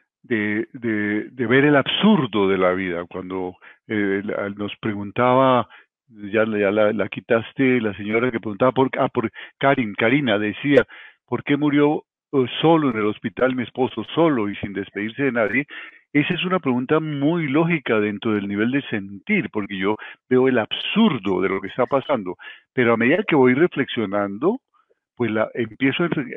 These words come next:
a encontrar respuestas, algunas de esas obvias. ¿Por qué murió solo? Bueno, porque estamos en tiempos de covid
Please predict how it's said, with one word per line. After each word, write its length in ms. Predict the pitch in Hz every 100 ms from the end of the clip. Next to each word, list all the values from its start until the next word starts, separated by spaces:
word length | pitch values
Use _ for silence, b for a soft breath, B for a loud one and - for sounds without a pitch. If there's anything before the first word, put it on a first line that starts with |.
| 117 117 113
a 60 | 110
encontrar 480 | 107 107 104 120 131
respuestas, 560 | 151 - 151 - 160 -
algunas 380 | 113 107 131 160
de 140 | 127
esas 220 | 110 135 135 -
obvias. 480 | 180 233 170 95 - - _ _ _ _ _ -
¿Por 120 | 117
qué 120 | 147
murió 260 | 156 151 165
solo? 240 | 180 175
Bueno, 220 | 123 147
porque 240 | 123 110 95
estamos 300 | 117 147 165
en 100 | 151
tiempos 320 | 127 127 135
de 100 | 110
covid 420 | - 120 202